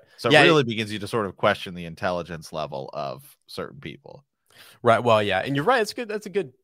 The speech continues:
Speaker 2: thing to think about, right? Hermione comes in, knows that she's at maybe a disadvantage 'cause she hasn't lived in the,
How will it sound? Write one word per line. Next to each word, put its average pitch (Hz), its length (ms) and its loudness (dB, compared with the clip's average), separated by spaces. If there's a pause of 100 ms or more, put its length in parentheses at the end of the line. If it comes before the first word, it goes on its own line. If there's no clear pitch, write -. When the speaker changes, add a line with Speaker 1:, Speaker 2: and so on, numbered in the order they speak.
(120)
Speaker 2:
thing 156 160 -6
to 104 40 -16
think 165 180 -8
about, 85 200 -6
right? 101 160 -6
Hermione 110 400 -6
comes 113 300 -8
in, 104 240 -6
knows 104 300 -6
that 95 100 -14
she's 104 240 -10
at 104 160 -6
maybe 101 180 -8
a 95 60 -6
disadvantage 95 580 -8
'cause 98 120 -6
she 104 80 -6
hasn't 92 180 -8
lived 98 160 -8
in 98 140 -6
the, 95 200 -4